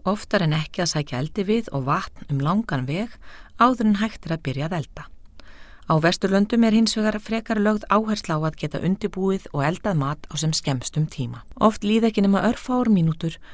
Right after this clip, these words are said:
frá því að maturinn er tekinn úr kæliskáp og þar til hann er tilbúinn á borðið. Hugtak.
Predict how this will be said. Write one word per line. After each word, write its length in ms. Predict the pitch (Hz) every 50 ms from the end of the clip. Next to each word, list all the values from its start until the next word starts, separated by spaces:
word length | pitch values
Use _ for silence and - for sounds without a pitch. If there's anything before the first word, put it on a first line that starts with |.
| - -
frá 160 | - - 175 160
því 160 | - 165 151
að 80 | 151
maturinn 480 | 151 165 190 185 - 202 196 185 180 160
er 80 | 147 -
tekinn 400 | - 175 185 208 208 - 165 143
úr 80 | -
kæliskáp 720 | - - 143 139 135 139 151 - - 202 220 240 - - - - - - - - -
og 160 | - 240 -
þar 160 | 262 254 240
til 160 | - - 247 208 196
hann 220 | 185 180 180 185 -
er 160 | - 160 160
tilbúinn 640 | - - 165 147 135 - - - 127 127 127 127 - - -
á 80 | 180
borðið. 480 | 185 - 196 147 - - 127 - - - - - - - - - - - - - - - - - - - - - - - - - - - - - - - - - - - - - - - - -
Hugtak. 560 | - 254 233 180 - - - - - - -